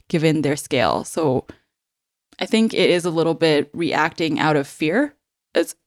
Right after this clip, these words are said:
possibly will wind up in an overcorrection, because Instagram slash Facebook,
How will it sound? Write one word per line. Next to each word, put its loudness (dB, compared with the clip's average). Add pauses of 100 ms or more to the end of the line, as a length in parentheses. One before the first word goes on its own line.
(600)
possibly 2
will 2
wind 0
up -2
in 0
an 0 (260)
overcorrection, -2 (500)
because -4 (1040)
Instagram 2
slash -2
Facebook, -6